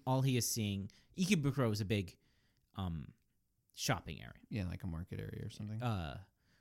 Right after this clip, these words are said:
Speaker 1: well, like, big business and stuff like that. And he sees a lot of people buying and selling stuff and getting change.
Speaker 2: Yeah, he sees a lot of, uh, currency being
Speaker 1: Money
Speaker 2: exchanged.
Speaker 1: going around. Yeah.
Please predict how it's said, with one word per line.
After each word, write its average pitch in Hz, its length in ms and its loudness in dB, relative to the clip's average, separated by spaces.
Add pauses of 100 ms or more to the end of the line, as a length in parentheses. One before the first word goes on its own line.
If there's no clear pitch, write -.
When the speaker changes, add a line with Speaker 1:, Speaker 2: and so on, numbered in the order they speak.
(100)
Speaker 1:
well, 113 160 0
like, 101 260 -2
big 117 180 -2
business 92 420 -2
and 90 100 -4
stuff - 180 -4
like 90 100 -8
that. 95 80 -2
And 101 100 -2
he 120 40 0
sees 131 200 0
a 135 40 -4
lot 110 180 0
of 107 60 -6
people 101 320 -4
buying 98 300 -2
and 92 80 -4
selling 95 260 -4
stuff 90 220 -6
and 92 100 -10
getting 95 220 -4
change. 90 540 -6
Speaker 2:
Yeah, 110 180 0
he 95 80 0
sees 113 240 -4
a 110 60 -2
lot 101 220 0
of, 98 160 -6
uh, 80 200 -6
currency 95 680 -4
being 135 140 2
Speaker 1:
Money 143 220 6
Speaker 2:
exchanged. 101 320 2
Speaker 1:
going 87 80 0
around. - 240 -4
Yeah. 113 240 2